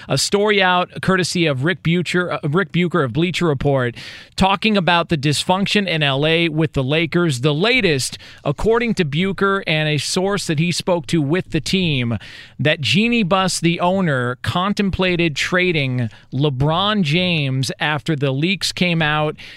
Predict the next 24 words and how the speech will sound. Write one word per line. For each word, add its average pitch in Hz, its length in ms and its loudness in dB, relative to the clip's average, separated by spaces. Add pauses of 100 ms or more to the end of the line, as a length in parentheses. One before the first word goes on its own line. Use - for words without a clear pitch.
She 202 340 0
approached 180 520 0
his 151 180 2
agent, 156 380 0
Rich 160 340 -2
Paul, 175 320 0
about 165 300 0
it, 175 120 -2
was 135 200 -2
so 202 260 0
upset 180 480 0
about 160 420 0
it, 190 180 -4
th-, - 260 -10
assuming 214 480 0
it 165 140 -4
came 175 320 0
from 190 360 0
Rich 175 220 -2
Paul. 147 440 2 (280)
They 147 180 4
have 143 160 0
since - 640 0
spoken, 147 800 0